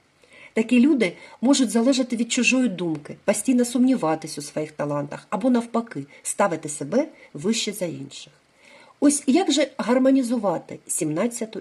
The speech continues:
енергію? Щоб розкрити потенціал сімнадцятої енергії, треба дотримуватись деяких рекомендацій. Е, знайдіть сферу, де ви можете проявити себе. Не бійтесь ділитись своїми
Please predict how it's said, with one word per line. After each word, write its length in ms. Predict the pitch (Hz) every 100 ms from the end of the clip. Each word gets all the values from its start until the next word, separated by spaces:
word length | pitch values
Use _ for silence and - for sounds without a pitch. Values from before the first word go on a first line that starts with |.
| -
енергію? 580 | 180 143 131 - 143 147 _ _ _ _ _ _ _ - - - -
Щоб 300 | - 359 339
розкрити 580 | 311 320 - 165 151 170 -
потенціал 500 | - 277 269 370 381
сімнадцятої 680 | - 233 311 320 - 180 160
енергії, 540 | 160 302 - 160 143 - _ _ _ _ _
треба 300 | 185 247 302
дотримуватись 800 | - - 202 294 247 226 202 - -
деяких 520 | 147 185 233 208 -
рекомендацій. 760 | 175 185 180 156 123 - - - - _ _ _ _ _ _ _ _ - - _ _ -
Е, 200 | 180 165 147 - _
знайдіть 600 | 202 196 269 233 359 330
сферу, 560 | - - 330 370 208 151 -
де 160 | - 240
ви 100 | 254
можете 420 | 269 320 262 262
проявити 600 | - 202 202 190 247 247
себе. 400 | 226 208 151 139 - _ _ _ -
Не 160 | 214
бійтесь 540 | 196 285 339 277 247 -
ділитись 580 | 185 208 180 170 233 -
своїми 440 | - 233 269 240